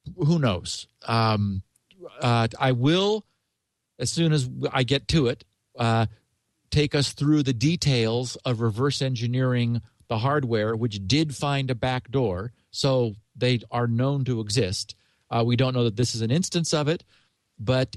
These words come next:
it is something that, you know, we need to, to keep in mind.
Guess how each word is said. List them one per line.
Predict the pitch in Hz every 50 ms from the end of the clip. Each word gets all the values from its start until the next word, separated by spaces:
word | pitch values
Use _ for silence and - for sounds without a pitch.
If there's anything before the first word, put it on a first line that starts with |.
| - -
it | 175 143 139 139
is | 139 139 131
something | - - 135 131 - - 143 135 131
that, | 127 127 131 -
you | 135 127 120 127
know, | 120 117 127
we | 127 120 117 123 127
need | 123 123 127 131 131 117 -
to, | - 131 127 127 123 117 - - - - _ _ _ -
to | 127 120 117 117 113 - - - _ _ _ _ _ _
keep | - 147 139 -
in | 139 131
mind. | 135 139 156 156 95 71 67 -